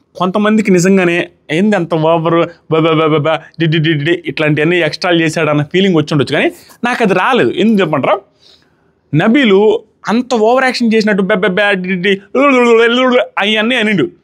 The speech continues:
ఒక్కసారి కూడా లూజ్ మాట కానీ అవతల వాళ్ళని మీరు కాకుండా, అంటే, ఈ రెస్పెక్ట్ లేకుండా నోటుకు వచ్చినట్టు మాట్లాడడం లేదు. అయితే ఒక్కటి అనిపించింది, సోనియా గారు ఇతనికంటే చాలా ఏజ్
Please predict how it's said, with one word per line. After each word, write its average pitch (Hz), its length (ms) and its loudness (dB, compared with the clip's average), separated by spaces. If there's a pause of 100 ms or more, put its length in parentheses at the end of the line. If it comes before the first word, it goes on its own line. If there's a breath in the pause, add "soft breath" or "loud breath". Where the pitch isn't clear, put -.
(340)
ఒక్కసారి 208 500 -2
కూడా 214 180 2
లూజ్ 185 240 2
మాట 175 200 0
కానీ 156 180 -2
అవతల 160 320 0
వాళ్ళని 165 300 0
మీరు 165 360 2
కాకుండా, 156 380 -2 (100)
అంటే, 175 180 -4
ఈ 147 80 2 (360 loud breath)
రెస్పెక్ట్ 160 460 -4
లేకుండా 190 300 0
నోటుకు 180 280 0
వచ్చినట్టు 170 240 0
మాట్లాడడం 156 360 -2
లేదు. 123 240 2
అయితే 269 200 0
ఒక్కటి 247 340 0
అనిపించింది, 196 380 -2 (360 soft breath)
సోనియా 277 360 2
గారు 226 300 2 (160)
ఇతనికంటే 214 460 -2
చాలా 185 240 0
ఏజ్ 185 380 0